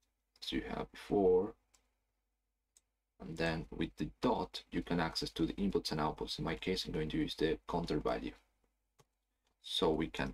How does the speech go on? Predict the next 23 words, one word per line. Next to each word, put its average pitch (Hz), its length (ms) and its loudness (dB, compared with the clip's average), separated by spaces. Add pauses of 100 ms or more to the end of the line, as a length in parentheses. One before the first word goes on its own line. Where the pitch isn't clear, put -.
(140)
see 87 400 2
the 73 100 0
value 71 420 -2
here - 280 -4 (1300)
rather 80 220 2
than 80 160 -4
use 82 180 -2
this - 460 -4
local - 320 -2
part. - 420 -4 (1200)
It's - 160 -10
just - 360 -4
one - 180 -4
way 65 100 -2
to - 160 -10
do - 160 -4
it, - 180 -10 (320)
um, 87 640 -2 (340)
by - 120 0
create - 300 -2
a - 40 -2
different - 340 -8
variable. - 340 -6